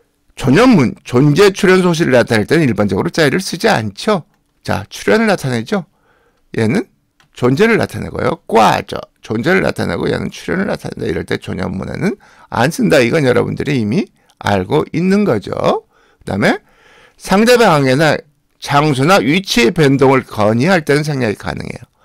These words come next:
이 경우에는 동사가 단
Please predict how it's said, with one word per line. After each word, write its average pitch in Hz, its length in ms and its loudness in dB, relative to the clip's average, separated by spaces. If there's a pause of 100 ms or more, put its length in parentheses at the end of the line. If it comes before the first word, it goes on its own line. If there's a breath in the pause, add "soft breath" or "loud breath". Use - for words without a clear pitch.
(420 soft breath)
이 131 140 2
경우에는 190 400 6
동사가 131 560 2 (800)
단 127 520 2